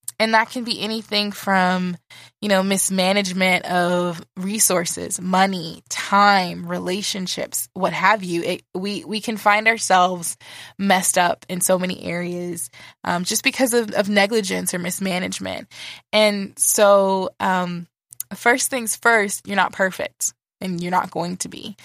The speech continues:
That doesn't mean we don't aim for excellence. It doesn't mean we don't aim for integrity. It just means take the condemnation off of yourself,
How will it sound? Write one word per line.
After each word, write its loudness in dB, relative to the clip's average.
That 0
doesn't 4
mean -2
we -2
don't 2
aim 0
for -4
excellence. -4
It -20
doesn't 0
mean 0
we 0
don't 2
aim 0
for -6
integrity. -4
It -2
just 0
means 0
take -2
the -6
condemnation -2
off 4
of -10
yourself, -6